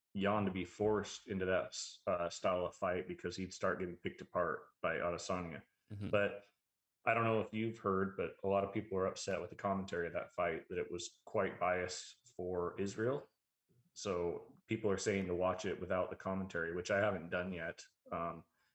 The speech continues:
Speaker 1: but to me, it looked pretty back and forth striking wise. The commentators acted like, uh, it, Israel was picking Jan apart, and I didn't see that. I thought Jan landed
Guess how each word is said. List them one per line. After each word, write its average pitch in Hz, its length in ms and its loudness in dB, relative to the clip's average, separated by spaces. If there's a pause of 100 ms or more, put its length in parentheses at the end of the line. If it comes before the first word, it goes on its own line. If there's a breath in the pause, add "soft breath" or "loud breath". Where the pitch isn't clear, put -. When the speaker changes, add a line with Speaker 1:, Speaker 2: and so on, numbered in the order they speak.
(120)
Speaker 1:
but - 280 0
to - 80 0
me, 143 260 4
it 101 140 2
looked - 300 0
pretty 127 280 2
back 98 400 2
and 98 120 -4
forth - 560 0 (100)
striking 104 560 0
wise. 80 420 -6 (140)
The - 60 -8
commentators 120 640 2
acted 98 400 0
like, 98 400 0 (300)
uh, 92 280 -2
it, 101 220 0 (100)
Israel 104 360 2
was 95 180 0
picking 101 420 -2
Jan 92 200 -2
apart, 90 560 2 (440)
and 85 300 -6 (220)
I 92 160 2
didn't 90 220 -2
see 80 180 -6
that. 82 280 -4 (1160)
I 98 60 -8
thought 95 320 2 (120)
Jan 92 360 0 (100)
landed 92 360 0